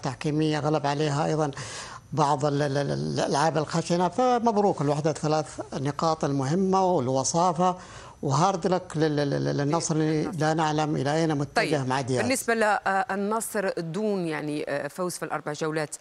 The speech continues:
Speaker 2: الأخيرة في الدوري فقط، يعني كيف تفسر ما يمر به النصر؟ يعني غير مقبول، خاصة أنه يمتلك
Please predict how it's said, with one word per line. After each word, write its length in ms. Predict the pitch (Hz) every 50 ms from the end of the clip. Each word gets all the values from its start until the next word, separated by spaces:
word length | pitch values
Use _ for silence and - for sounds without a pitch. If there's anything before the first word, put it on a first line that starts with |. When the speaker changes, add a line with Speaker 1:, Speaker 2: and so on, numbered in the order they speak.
| - - - - -
Speaker 2:
الأخيرة 520 | 165 151 - 151 - - 185 160 156 151 147
في 140 | - -
الدوري 460 | 233 220 220 196 202 170 156 151 143 139
فقط، 400 | - 151 139 - - 147 185 - - - - - - - -
يعني 580 | - 214 233 226 240 233 240 - - 220 226 220 -
كيف 200 | - 277 - 269
تفسر 600 | 247 - 233 - 240 240 - - - 233 214 202 196 202 190 190 185 190 196 208 214 208 - - -
ما 180 | 190 196 208 214
يمر 260 | 214 202 202 202 202
به 200 | 175 180 190 175
النصر؟ 340 | 185 190 190 180 - 185 185
يعني 200 | 185 185 208 214
غير 180 | - 247 247 226 - - - - - - -
مقبول، 340 | 214 - - 214 220 247 226
خاصة 420 | - 226 - - 226 - 233 233 -
أنه 160 | 214 220 220 220
يمتلك 520 | 240 240 233 - 220 208 208 214 -